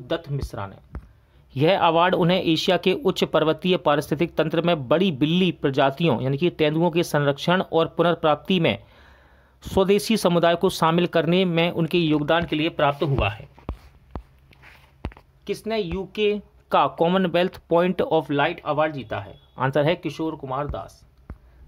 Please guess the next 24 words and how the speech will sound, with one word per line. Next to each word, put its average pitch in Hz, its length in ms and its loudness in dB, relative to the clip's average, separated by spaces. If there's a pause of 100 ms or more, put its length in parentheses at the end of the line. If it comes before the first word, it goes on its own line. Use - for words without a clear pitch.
बांग्लादेश 147 520 2
के 190 180 2
शैक्षिक 180 500 0
चैरिटी 151 580 0 (380)
विदानंदो 160 840 2
के 170 180 0
संस्थापक 143 640 0
किशोर 170 300 0
कुमार 147 360 0
दास 135 380 0
को 160 120 2
यूनाइटेड 143 360 0
किंगडम 151 360 0
के 139 240 0 (540)
कॉमनवेल्थ 175 680 2
पॉइंट्स 165 580 0 (420)
of 160 240 2
लाइट 135 320 2
अवार्ड 143 320 2
के 165 100 -4
लिए 175 120 2
चुना 135 260 0
गया 104 160 0
है। - 160 -8